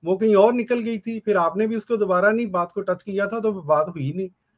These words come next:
ठीक है। लेकिन आप जनाब, आप ब-, बताएं इस बारे में आप क्या कहते हैं।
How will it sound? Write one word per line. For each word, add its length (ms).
ठीक 160
है। 200
लेकिन 300
आप 240
जनाब, 500
आप 240
ब-, 320
बताएं 340
इस 200
बारे 280
में 140
आप 380
क्या 120
कहते 340
हैं। 280